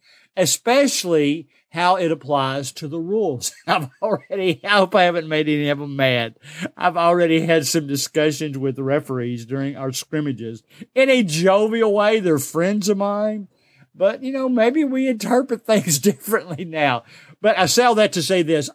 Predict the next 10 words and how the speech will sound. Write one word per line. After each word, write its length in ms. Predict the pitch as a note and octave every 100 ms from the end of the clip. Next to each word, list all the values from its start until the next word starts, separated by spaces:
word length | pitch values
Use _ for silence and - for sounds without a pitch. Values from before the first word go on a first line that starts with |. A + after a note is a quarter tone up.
| -
all 240 | A#3 C#4
of 100 | A#3
you 200 | G#3 G#3
have 300 | F3+ F#3 D#3+
certain 600 | - - G3+ A3+ G#3 G3 C#3 _ _ -
extracurricular 880 | G#3 - G#3 - F3+ F3+ F3 E3 D3+
things. 380 | D#3 C3+ B2+ A#2+ -
I 240 | E3 F#3+
know 640 | G#3+ G3 F3+ F#3 F#3 F3+ - _ _ -
of 580 | D#3+ D3+ C#3 C#3 B2+